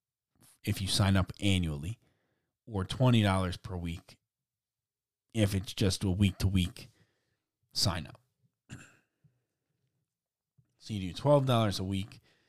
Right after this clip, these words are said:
times fifty-two weeks of the year, it's six hundred twenty-four dollars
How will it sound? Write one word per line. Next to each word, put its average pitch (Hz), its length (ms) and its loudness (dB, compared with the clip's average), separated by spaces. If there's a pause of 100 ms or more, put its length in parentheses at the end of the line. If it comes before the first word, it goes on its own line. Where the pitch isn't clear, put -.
(320)
times 90 200 -8
fifty-two 127 480 -2
weeks 101 260 -2
of 101 60 -6
the 92 60 -4
year, 90 200 -4
it's 85 140 -10
six - 260 -2
hundred 107 300 4
twenty-four 98 420 -2
dollars 82 520 -4